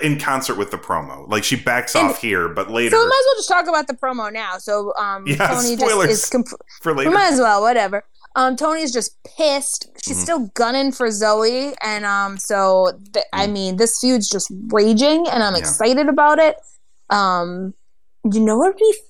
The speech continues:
Speaker 2: fun now that I'm
Speaker 1: Mm.
Speaker 2: talking about if we have a
Speaker 1: Oh, the
Speaker 2: well,
Speaker 1: girl
Speaker 2: and
Speaker 1: group, yes.
Speaker 2: Yeah, if Toni forms one and Io does a heel turn.
Speaker 1: Ooh.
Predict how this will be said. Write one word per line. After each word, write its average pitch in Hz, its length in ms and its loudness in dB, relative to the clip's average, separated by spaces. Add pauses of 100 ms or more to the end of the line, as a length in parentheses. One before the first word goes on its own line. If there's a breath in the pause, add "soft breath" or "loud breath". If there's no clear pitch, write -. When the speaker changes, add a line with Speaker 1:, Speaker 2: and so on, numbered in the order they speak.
Speaker 2:
fun 196 320 2
now 240 160 4
that 233 120 6
I'm 208 120 0
Speaker 1:
Mm. - 40 -12
Speaker 2:
talking 226 420 0
about 214 340 4
if 208 120 -4
we 226 120 0
have 220 200 0
a 180 400 2 (880)
Speaker 1:
Oh, 107 140 0
the 151 100 0
Speaker 2:
well, 220 160 4
Speaker 1:
girl - 60 4
Speaker 2:
and 233 120 2
Speaker 1:
group, 151 280 -4 (140)
yes. - 400 -14 (120)
Speaker 2:
Yeah, 240 360 4 (400 loud breath)
if 262 220 2
Toni 370 460 2
forms 226 440 0
one 190 220 0 (100)
and 208 160 -8 (200)
Io 294 320 4
does 240 200 2
a 214 80 0
heel 302 360 0
turn. 175 360 -6 (560)
Speaker 1:
Ooh. 101 800 -4